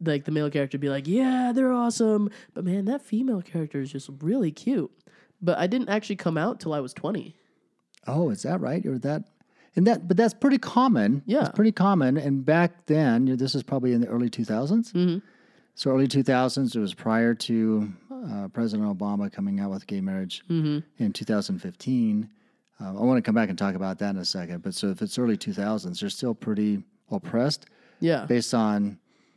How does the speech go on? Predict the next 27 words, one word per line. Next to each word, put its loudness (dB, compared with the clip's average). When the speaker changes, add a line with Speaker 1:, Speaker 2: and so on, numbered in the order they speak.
Speaker 2:
your 2
African-American, 2
Speaker 1:
Like 0
Speaker 2:
Filipino, 6
black-ish 0
girl 2
going 2
to 0
Rigby 2
High, 0
right? 2
Trying 2
to 2
figure 2
out 4
how 0
to 0
do 6
all 6
of 2
that 4
with -2
the, 2
uh, -2
racism 2
and, 4
Speaker 1:
Mm-hmm. -2